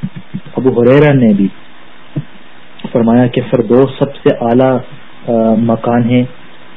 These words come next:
اور اللہ تعالیٰ کا عرش اس سے بھی زیادہ، آ، اس سے بھی، آ، اوپر ہے۔ الرحمن کا عرش الفردوس جو سب سے اعلیٰ درجہ ہے جنت میں، اس سے اوپر، آ، اللہ تعالیٰ کا عرش ہے۔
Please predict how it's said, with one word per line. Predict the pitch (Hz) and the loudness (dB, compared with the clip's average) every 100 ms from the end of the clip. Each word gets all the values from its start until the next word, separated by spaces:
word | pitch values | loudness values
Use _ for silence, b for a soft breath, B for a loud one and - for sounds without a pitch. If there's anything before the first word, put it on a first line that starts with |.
| - | -10
اور | 120 120 - | 0 0 2
اللہ | 120 | 2
تعالیٰ | 127 120 120 | 2 2 0
کا | 120 - | 0 -4
عرش | 120 135 - 151 | 0 -2 0 0
اس | 156 | 2
سے | - 131 | 4 4
بھی | 123 110 | 4 2
زیادہ، | 107 107 - - | 0 0 -2 -2
آ، | 120 110 | -2 0
اس | 147 | -2
سے | - 139 | 2 2
بھی، | 127 123 117 | 4 4 4
آ، | - 113 104 101 - - | 0 0 0 -2 -10 -4
اوپر | 127 127 101 | -2 0 -2
ہے۔ | 101 - - - - - - - - - | -2 -6 -12 -14 -16 -18 -16 -16 -18 -4
الرحمن | 113 110 123 123 127 | -2 0 0 0 0
کا | 123 127 | -2 0
عرش | 156 170 - - - - - | 0 0 -8 -14 -16 -16 -8
الفردوس | 131 135 - 120 104 135 120 - | 0 0 2 0 4 4 2 -2
جو | |
سب | 113 - 156 | -2 -2 0
سے | 156 151 | 0 0
اعلیٰ | 127 131 143 127 - - 139 | 2 4 4 2 -4 -10 -2
درجہ | 120 120 131 | 0 4 4
ہے | 120 | 4
جنت | 110 113 113 - - - - | 4 4 2 -2 -14 -16 -2
میں، | 143 160 - - - | 2 2 -2 -16 -4
اس | 156 151 - | -2 -2 4
سے | 160 | 4
اوپر، | 156 135 - 143 104 135 | 6 2 2 0 0 0
آ، | 131 113 | 2 2
اللہ | 131 127 | 2 2
تعالیٰ | 127 127 127 | 2 2 2
کا | - - | 0 -2
عرش | 123 - - | -2 0 -2
ہے۔ | - | -4